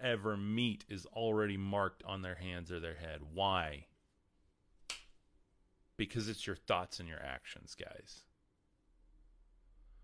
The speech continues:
And I'm sorry, I'm preaching today. I had, I had a little time off around Christmas, and we gotta come back and we gotta do the work, guys. I gotta preach.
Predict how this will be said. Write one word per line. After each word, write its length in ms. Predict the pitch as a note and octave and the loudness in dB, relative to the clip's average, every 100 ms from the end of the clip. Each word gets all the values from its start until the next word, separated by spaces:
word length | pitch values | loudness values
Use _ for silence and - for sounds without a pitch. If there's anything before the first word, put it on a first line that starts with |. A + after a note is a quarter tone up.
| - - - | -18 -16 0
And 120 | G2+ | 6
I'm 120 | A#2 | 6
sorry, 340 | - A2+ G#2 G2 | 10 10 10 8
I'm 120 | G#2 | 4
preaching 420 | A2+ G#2+ - F#2 | 2 2 0 -4
today. 480 | E2+ F#2 F2+ D#2+ - - - F#2+ | 0 4 4 2 -8 -14 -4 2
I 60 | |
had, 160 | G2+ G2 | 6 6
I 100 | G2 | 8
had 80 | A#2 | 8
a 40 | |
little 180 | A2+ G2+ | 8 6
time 340 | - A2 G2+ G2+ | 4 4 4 6
off 240 | G2+ - | 4 4
around 280 | F#2+ F#2 F2+ | 0 0 0
Christmas, 640 | G#2+ G2 - E2+ - - - | -2 -2 -2 -4 -4 -8 -6
and 140 | F#2 | -2
we 80 | F#2+ | 2
gotta 180 | G2 F2+ | 2 2
come 220 | - F#2 | 0 0
back 220 | F2+ F2+ | 2 0
and 100 | F2 | -2
we 80 | F2 | -4
gotta 200 | F2+ F2 | 0 -2
do 180 | E2 F2 | -2 -4
the 80 | D#2 | -4
work, 380 | D2 G#2 G#2 E2+ | 2 4 4 0
guys. 340 | D#2+ E2 E2 - | -4 -2 -4 -6
I 60 | |
gotta 240 | E2+ F#2 F#2+ | -2 0 0
preach. 580 | - G2 F#2 - - | -2 0 0 -2 -10